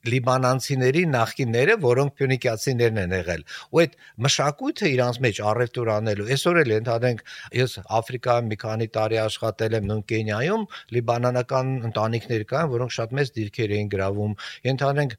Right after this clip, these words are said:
Բրազիլիայում, ասում են, սիրիական ու լիբանանական ծագման մոտ տասնհինգ միլիոն մարդ կա, ու շատ լավ հիմնականում կայացած։ Երբ որ Տրինիդադ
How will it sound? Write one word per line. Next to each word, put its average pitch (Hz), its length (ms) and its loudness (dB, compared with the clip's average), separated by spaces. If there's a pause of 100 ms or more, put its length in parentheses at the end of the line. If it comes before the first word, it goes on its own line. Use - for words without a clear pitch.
Բրազիլիայում, 143 720 4
ասում 131 240 -2
են, - 80 -4
սիրիական 131 580 2
ու 117 140 -2
լիբանանական 117 800 -2
ծագման 143 400 -2
մոտ 123 160 -4
տասնհինգ 120 540 -2
միլիոն 120 300 0
մարդ 95 280 -6
կա, 196 100 2 (300)
ու 165 120 0 (100)
շատ 165 200 0
լավ 147 160 0
հիմնականում 131 640 -2
կայացած։ 113 580 -2 (420)
Երբ 123 160 -4
որ 156 160 -2
Տրինիդադ 160 480 2